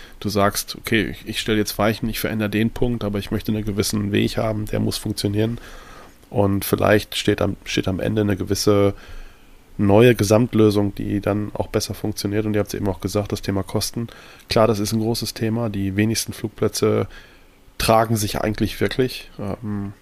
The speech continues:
im Gegenteil, das ist, oder das Gegenteil ist wahrscheinlich der Fall. Und, ähm, alles das, was hilft, ist, es kostengünstiger betreiben zu können, äh, ist natürlich höchst willkommen, ne? Auch, auch gerade aus Sicht, äh,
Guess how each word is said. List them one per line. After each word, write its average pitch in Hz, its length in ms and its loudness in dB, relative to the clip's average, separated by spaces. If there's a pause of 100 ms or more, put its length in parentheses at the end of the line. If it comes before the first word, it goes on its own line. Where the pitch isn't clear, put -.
(160)
im 107 120 -4
Gegenteil, 107 480 -2
das 101 180 -4
ist, - 220 -6
oder 101 280 -4
das 95 220 -6
Gegenteil 113 380 -2
ist - 120 -6
wahrscheinlich 104 280 -2
der 101 100 -2
Fall. 110 240 -2 (680)
Und, 104 500 -4
ähm, 101 480 -6 (260)
alles 104 240 0
das, - 200 0
was - 160 -4
hilft, 104 360 -2
ist, - 180 -6
es - 520 -4
kostengünstiger 107 680 -4
betreiben - 460 -6
zu - 140 -4
können, 107 400 -4
äh, - 180 -6
ist - 140 -8
natürlich 107 560 -4
höchst - 260 -2
willkommen, 98 400 -2
ne? - 160 -6
Auch, - 160 -12 (320)
auch 120 160 4
gerade 123 320 6
aus - 220 0
Sicht, - 360 -4 (100)
äh, 107 240 0